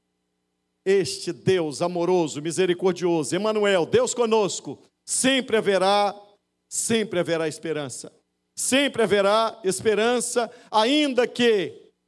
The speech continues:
a nossa esperança seja contra aquilo que esperamos. Jesus chegou num dia subsequente. O menino havia morrido. E diz a palavra de Deus,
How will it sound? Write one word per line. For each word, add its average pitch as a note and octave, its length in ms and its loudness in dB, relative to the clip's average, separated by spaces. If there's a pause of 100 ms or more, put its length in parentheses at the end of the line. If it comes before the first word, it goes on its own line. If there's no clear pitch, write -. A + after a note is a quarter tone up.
a G3 140 0
nossa G#3+ 340 0
esperança F#3+ 580 -2
seja F#3+ 480 0
contra G3 840 -2 (320)
aquilo F#3 440 -2
que - 100 -10
esperamos. B2+ 720 -10 (2750)
Jesus F3+ 360 -4
chegou F#3 260 -4
num F3+ 140 -6
dia E3 180 -4
subsequente. C#3 840 -12 (1500)
O A#2 60 -20
menino A3 340 -2
havia A#3+ 220 2
morrido. A3+ 640 -2 (1400)
E C3+ 60 -14
diz A3 220 -2
a A#3+ 80 2
palavra B3 340 2
de A#3 100 -2
Deus, A#3+ 680 0